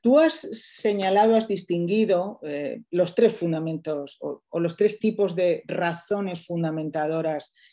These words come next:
eh, principales, ¿no? La regla como, mm, un instrumento que desincentiva, expulsar las reglas, excluir las reglas, es claro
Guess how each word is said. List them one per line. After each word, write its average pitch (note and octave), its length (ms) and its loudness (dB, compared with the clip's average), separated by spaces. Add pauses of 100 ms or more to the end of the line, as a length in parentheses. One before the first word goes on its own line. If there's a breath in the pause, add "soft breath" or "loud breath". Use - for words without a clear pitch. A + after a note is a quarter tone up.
(180 soft breath)
eh, D#3+ 140 0
principales, D3 920 -6
¿no? G#3 300 -4 (540 soft breath)
La E3+ 180 4
regla G#3 500 4
como, E3+ 600 -2 (120)
mm, D#3+ 480 -10
un G#3 180 2
instrumento F#3 1000 -2 (340)
que F3+ 120 0
desincentiva, D#3+ 1040 -2 (760)
expulsar D#3 960 -2 (180)
las D3 240 -6
reglas, D#3+ 640 -2 (240)
excluir E3+ 420 0
las E3+ 160 2
reglas, D#3 540 -2
es D#3 120 -8
claro F3 540 2